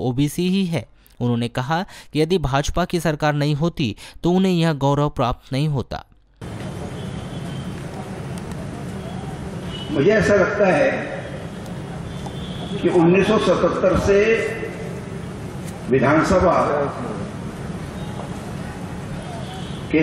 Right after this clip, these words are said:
Speaker 2: नौ चुनाव और इक्यानवे से लोकसभा के चार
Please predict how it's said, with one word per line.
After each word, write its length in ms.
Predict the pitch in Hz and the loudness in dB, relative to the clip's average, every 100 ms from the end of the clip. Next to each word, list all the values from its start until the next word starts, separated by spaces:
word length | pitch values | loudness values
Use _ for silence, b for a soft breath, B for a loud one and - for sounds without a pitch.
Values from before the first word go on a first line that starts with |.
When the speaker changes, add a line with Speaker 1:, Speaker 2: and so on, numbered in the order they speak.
| 147 | 6
Speaker 2:
नौ 220 | 147 151 | 6 6
चुनाव 380 | 151 123 117 120 123 - - - - - - - - - - - - - - - - - - - - - - - - - - - - - - - - - - - - - - - - - - - - - | 4 2 0 -2 -4 -6 -6 -6 -6 -6 -8 -8 -8 -8 -8 -8 -8 -8 -8 -8 -8 -8 -8 -8 -8 -8 -8 -8 -8 -8 -8 -8 -8 -8 -8 -8 -8 -8 -8 -8 -8 -8 -8 -6 -6 -6 -6 -6 -6 2
और 340 | 151 175 185 160 | 6 6 6 4
इक्यानवे 640 | 156 143 180 175 180 180 | 4 4 4 6 6 4
से 200 | 180 202 | 4 4
लोकसभा 520 | 165 147 - 151 147 | 4 2 0 2 2
के 180 | 135 185 | 2 0
चार 320 | - 147 127 | 2 4 4